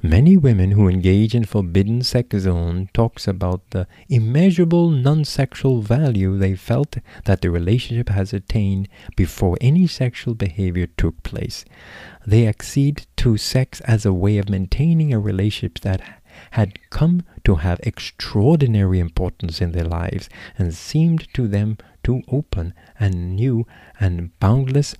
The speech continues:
possibilities for the future. For women, the powerful forces underlining the sexuality of the forbidden zone emerge clearly as feelings of hope, hope that their deepest wounds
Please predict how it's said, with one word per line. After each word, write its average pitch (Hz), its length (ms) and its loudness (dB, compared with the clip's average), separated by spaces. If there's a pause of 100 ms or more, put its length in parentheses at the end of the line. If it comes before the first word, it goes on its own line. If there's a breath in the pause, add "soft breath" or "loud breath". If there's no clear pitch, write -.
(100)
possibilities 101 920 -2
for 87 200 -2
the 101 100 -2
future. - 540 0 (1120 loud breath)
For 82 200 2
women, 80 460 0 (640 soft breath)
the - 80 -2
powerful 107 560 2
forces 123 640 -4 (220 loud breath)
underlining 98 920 0
the 131 140 -2
sexuality 127 1000 0
of 120 120 0
the 110 120 -2
forbidden 110 440 0
zone 117 380 2
emerge 104 800 0
clearly 143 580 0
as 107 300 -4
feelings 143 760 -2
of 95 100 -4
hope, 165 460 0 (840 soft breath)
hope - 260 -4
that - 340 -2
their 98 160 -2
deepest 180 540 2
wounds 107 580 -2